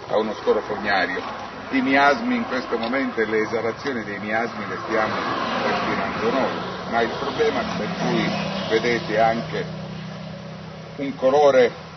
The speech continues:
nero, devastantemente nero, è perché sono stati scaricati benzenici, ma soprattutto residui dell'asfalto, della lavorazione dell'asfalto, quindi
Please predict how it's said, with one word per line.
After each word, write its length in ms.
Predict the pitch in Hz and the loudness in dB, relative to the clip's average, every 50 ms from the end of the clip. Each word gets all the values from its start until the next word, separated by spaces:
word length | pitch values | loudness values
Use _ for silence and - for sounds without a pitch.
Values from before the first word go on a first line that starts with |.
| - | -6
nero, 440 | 120 127 147 143 127 104 92 90 87 | -2 2 6 8 8 6 6 4 2
devastantemente 1120 | 90 110 113 117 117 - - - 120 117 117 113 117 113 110 127 123 120 113 - 107 110 110 | 2 2 2 2 0 -2 0 0 0 0 0 2 0 2 2 2 0 0 0 2 2 4 4
nero, 360 | 120 113 98 95 - - - - - - - - - - - - - | 4 4 4 4 4 4 2 2 -2 -4 -4 -4 -4 -6 -6 -4 0
è 80 | 117 113 | 0 2
perché 340 | - 135 123 120 - 127 123 | 2 2 2 2 2 0 0
sono 220 | 127 127 120 123 | 2 0 0 0
stati 380 | 113 - 135 127 123 - 117 110 - - - - - | 2 4 4 4 4 2 -4 -4 -6 -8 -12 -12 -4
scaricati 640 | - 127 113 117 120 - 117 104 98 95 - - 101 90 82 | 2 2 2 2 2 2 2 2 2 0 -2 -8 -10 -8 -4
benzenici, 720 | 95 117 117 113 - - 80 76 76 80 85 82 - - - - - - - - - - | -4 -4 -2 -4 -6 -6 -6 -6 -6 -8 -10 -10 -10 -12 -12 -14 -16 -20 -20 -20 -14 -10
ma 100 | - 85 | -10 -8
soprattutto 840 | - - 104 - - 123 120 - - 90 87 82 - - - - - - - - - - - - - | -4 -4 -4 -2 0 -2 -2 -2 -4 -12 -12 -12 -10 -8 -8 -8 -8 -10 -18 -18 -18 -18 -18 -10 -2
residui 580 | - 220 247 240 - - 90 87 82 85 87 80 - - - - - - - - | 0 0 0 0 -2 -6 -6 -6 -6 -6 -10 -10 -12 -16 -20 -20 -20 -20 -16 -6
dell'asfalto, 840 | - 101 95 92 87 90 - - - - 85 78 76 - - - 95 | -2 0 0 0 0 -4 -4 -4 -4 0 0 0 0 -2 -4 -6 -4
della 280 | 90 101 98 95 92 | -4 -2 -2 0 -2
lavorazione 640 | 87 90 87 90 92 90 90 - - 110 101 92 82 | 0 0 -2 -2 -2 -2 -2 -4 -4 -6 -6 -4 -4
dell'asfalto, 800 | 82 78 76 73 71 - - - 78 69 71 71 - - 90 85 | -8 -8 -8 -8 -12 -12 -10 -6 -6 -4 -4 -6 -8 -10 -10 -10
quindi 480 | - - 98 95 90 87 80 85 78 | -10 -10 -10 -8 -8 -8 -8 -8 -8